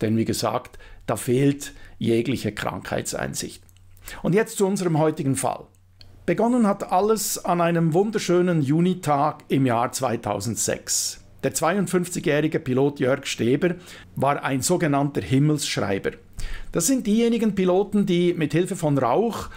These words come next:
irgendwelche Dinge an den Himmel malen, zum Beispiel für Hochzeitspaare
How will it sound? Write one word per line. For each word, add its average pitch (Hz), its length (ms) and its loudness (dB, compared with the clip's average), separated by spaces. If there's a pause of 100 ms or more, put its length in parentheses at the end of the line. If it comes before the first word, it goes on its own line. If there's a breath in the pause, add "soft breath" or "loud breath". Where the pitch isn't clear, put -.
(540 loud breath)
irgendwelche 165 540 2
Dinge 202 340 2
an 185 120 0
den 185 160 2
Himmel 185 260 2
malen, 165 420 2
zum 143 140 0
Beispiel 147 300 0
für 123 180 -2
Hochzeitspaare 147 1000 0